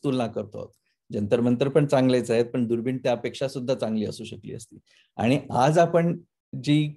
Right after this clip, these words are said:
comparison करतो आहोत, ते एक खगोलशास्त्रीय आणि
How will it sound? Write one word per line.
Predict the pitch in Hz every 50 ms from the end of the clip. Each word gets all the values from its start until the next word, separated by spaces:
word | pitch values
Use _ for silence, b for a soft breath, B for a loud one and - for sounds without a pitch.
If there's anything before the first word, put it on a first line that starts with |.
| _ -
comparison | 139 127 120 127 127 127 131 127 147 143 139
करतो | - 139 131 131 - 135 131
आहोत, | 127 127 135 147 147 _ _ _ _ _ _ _ -
ते | 143 147 160 180 214 - _ _ _ _ - -
एक | 139 - -
खगोलशास्त्रीय | - 117 110 127 127 131 147 139 135 139 - 139 143 143 156 170 160
आणि | - 135 131 139 156 180 202